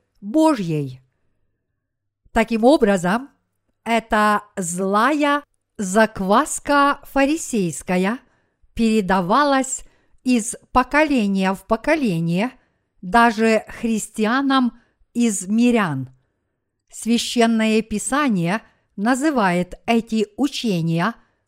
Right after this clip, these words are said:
которые передавались из поколения в поколение,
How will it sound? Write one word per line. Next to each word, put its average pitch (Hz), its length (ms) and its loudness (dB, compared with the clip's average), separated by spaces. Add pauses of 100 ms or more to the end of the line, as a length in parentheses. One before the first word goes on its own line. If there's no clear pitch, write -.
которые 233 920 4
передавались 208 960 0 (420)
из 240 340 0 (120)
поколения 233 840 2
в - 160 -10
поколение, 214 880 0